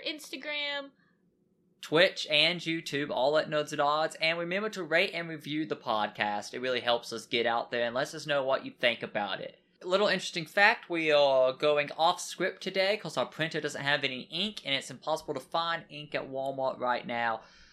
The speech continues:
Speaker 2: So we're just doing this from memory. No run of show today. I'll print one out later to post on Patreon, I promise. Now let's get on into what we've been up to. Courtney, what have you been doing recently?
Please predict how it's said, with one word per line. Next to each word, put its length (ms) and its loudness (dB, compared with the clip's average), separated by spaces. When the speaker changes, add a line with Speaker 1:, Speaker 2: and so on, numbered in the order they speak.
Speaker 2:
So 280 2
we're 220 2
just 360 0
doing 240 -2
this 200 -4
from 220 -6
memory. 400 -6
No 220 4
run 240 2
of 100 -2
show 260 0
today. 340 4
I'll 200 2
print 280 -4
one 120 -2
out 220 0
later 320 2
to 120 -6
post 460 -4
on 280 -6
Patreon, 680 -6
I 120 -8
promise. 500 -12
Now 360 8
let's 160 -2
get 100 0
on 80 -4
into 160 -8
what 220 2
we've 100 -6
been 260 -2
up 300 4
to. 320 -2
Courtney, 240 2
what 160 4
have 140 0
you 60 -4
been 160 -2
doing 200 -6
recently? 460 -10